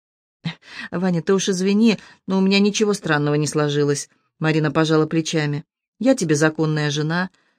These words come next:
человек ты хороший, жить мне с тобой нравится. Тебе тоже на меня грех жаловаться. Бабы кругом или бляди, или дуры, или только о себе думают.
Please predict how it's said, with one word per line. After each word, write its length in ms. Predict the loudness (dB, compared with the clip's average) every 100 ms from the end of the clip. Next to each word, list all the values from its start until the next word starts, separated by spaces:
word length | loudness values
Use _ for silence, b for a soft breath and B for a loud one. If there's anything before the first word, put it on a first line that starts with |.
| -10
человек 420 | -2 2 2 2
ты 100 | -2
хороший, 600 | -2 0 0 0 -4 -6 b b b
жить 260 | -2 0
мне 100 | -2
с 60 | -2
тобой 260 | -2 -2
нравится. 600 | -2 0 -2 -4 -8 -12 -14 _ _ -8
Тебе 180 | 0 2
тоже 240 | 2 0
на 60 | 2
меня 220 | 0 0
грех 260 | 0 -2 0
жаловаться. 640 | 0 0 0 -2 -6 -10 _ _ _ _
Бабы 340 | 0 2 4
кругом 480 | 2 0 2 0 0 B B
или 180 | 0 2
бляди, 420 | 2 0 2 0
или 180 | 0 -2
дуры, 420 | 0 0 -2 -6 b b
или 180 | -6 -4
только 280 | -4 -2 -2
о 40 |
себе 340 | 0 -4 -2
думают. 520 | -2 -2 -2 -4 -6